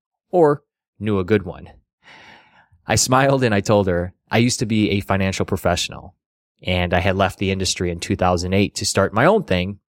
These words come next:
which is optionsizzle dot com, to help people like her take back control of their money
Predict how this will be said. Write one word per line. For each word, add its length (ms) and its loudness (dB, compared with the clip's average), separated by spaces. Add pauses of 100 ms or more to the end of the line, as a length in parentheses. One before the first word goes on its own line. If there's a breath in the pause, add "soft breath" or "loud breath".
which 180 -6
is 80 -2
optionsizzle 840 -4
dot 220 -2
com, 300 -4 (600 loud breath)
to 80 -2
help 320 0
people 500 0 (280)
like 180 0
her 340 2 (1160)
take 240 -2
back 200 0
control 380 2
of 80 0
their 120 -4
money 400 -8